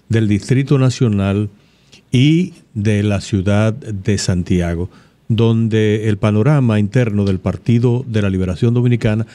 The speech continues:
luce muy agitado. Y esto no llama la atención porque sea novedoso, porque en realidad eso ha sido parte de la vida política nacional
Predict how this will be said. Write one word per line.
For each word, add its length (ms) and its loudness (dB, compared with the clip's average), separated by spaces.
luce 320 2
muy 220 2
agitado. 560 0
Y 80 4
esto 380 2
no 120 4
llama 300 0
la 60 2
atención 580 0
porque 260 -2
sea 300 0
novedoso, 680 0
porque 200 0
en 60 2
realidad 520 2
eso 220 0
ha 40 2
sido 280 2
parte 580 0
de 280 0
la 80 0
vida 240 0
política 720 0
nacional 920 0